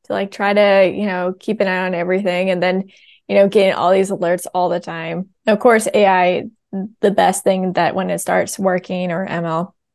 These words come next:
either way you wanna call it, uh, it's really about the data that you put in and the policies that you set, and you can make it stronger and better. And with more people using it, it starts learning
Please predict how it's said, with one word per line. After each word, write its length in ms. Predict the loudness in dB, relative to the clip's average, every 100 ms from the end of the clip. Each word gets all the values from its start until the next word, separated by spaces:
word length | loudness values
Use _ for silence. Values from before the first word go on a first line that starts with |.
| 0
either 200 | 4 6
way 200 | 6 6
you 60 |
wanna 180 | 4 0
call 240 | -4 -4 -4
it, 180 | -4 -8 _ _ _ _ _ 0
uh, 300 | 2 4 2 -4 _ _ _ _
it's 220 | -2 2
really 220 | 2 4
about 200 | 4 2
the 80 | 0
data 300 | -2 -2 -2
that 80 | -4
you 120 | -6
put 220 | -6 -10 -6
in 240 | -4 -4 -6
and 160 | -6 -6
the 60 |
policies 500 | -2 -2 0 -2 -4
that 160 | -4 -2
you 180 | -4 -4
set, 420 | -2 -2 -2 -8 _ _ _ _
and 260 | -6 -4 -4
you 60 |
can 120 | -2
make 160 | -2 -2
it 100 | -4
stronger 380 | -4 -4 0 0
and 140 | 0
better. 260 | -2 0 0
And 240 | 0 -2
with 240 | -4 -4 -8 _ _ -2
more 200 | -2 0
people 300 | -2 -2 0
using 320 | 0 -2 -4
it, 260 | -6 -8 -14 _
it 160 | -6 -4
starts 280 | -4 -4 -2
learning 440 | -2 -2 -4 -10